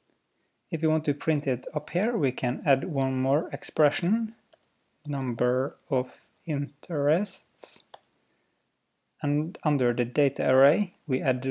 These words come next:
one more property here called computed. Inside computed, we can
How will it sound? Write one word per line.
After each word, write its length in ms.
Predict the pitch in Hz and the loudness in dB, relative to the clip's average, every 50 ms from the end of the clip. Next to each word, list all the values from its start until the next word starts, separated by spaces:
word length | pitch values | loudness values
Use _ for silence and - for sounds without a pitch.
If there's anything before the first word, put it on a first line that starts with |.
| 135 131 | -4 -2
one 220 | 139 151 147 143 135 | 0 0 0 0 2
more 200 | 127 123 127 127 | 2 2 2 2
property 500 | 127 - 151 147 - - 127 - 131 120 | 2 0 0 0 0 -4 -4 -2 -2 0
here 260 | 131 147 170 214 - _ - | 2 0 0 -2 -6 _ -8
called 360 | - 143 123 120 120 123 - _ _ | -2 0 2 2 2 -2 -6 _ _
computed. 680 | - - 127 123 - 156 151 143 - 143 170 214 - - _ _ _ _ _ _ _ _ _ _ _ _ _ _ _ _ _ _ _ _ _ _ _ _ _ _ _ _ _ _ _ _ _ _ _ _ _ _ _ _ _ _ _ _ _ _ _ - _ _ _ _ _ _ _ _ _ _ _ _ _ _ _ _ _ - | -6 -4 -4 -2 -2 -2 -2 0 0 0 0 0 -4 -10 _ _ _ _ _ _ _ _ _ _ _ _ _ _ _ _ _ _ _ _ _ _ _ _ _ _ _ _ _ _ _ _ _ _ _ _ _ _ _ _ _ _ _ _ _ _ _ -20 _ _ _ _ _ _ _ _ _ _ _ _ _ _ _ _ _ -6
Inside 400 | 170 143 - - 185 175 147 - | -6 -4 0 0 2 0 0 0
computed, 520 | - 143 139 - 156 147 - 165 151 - | -4 -4 -2 -2 -4 -2 -2 -2 -2 0
we 160 | 147 135 131 | 0 0 0
can 280 | 127 - - 131 135 | 0 0 -2 -4 -4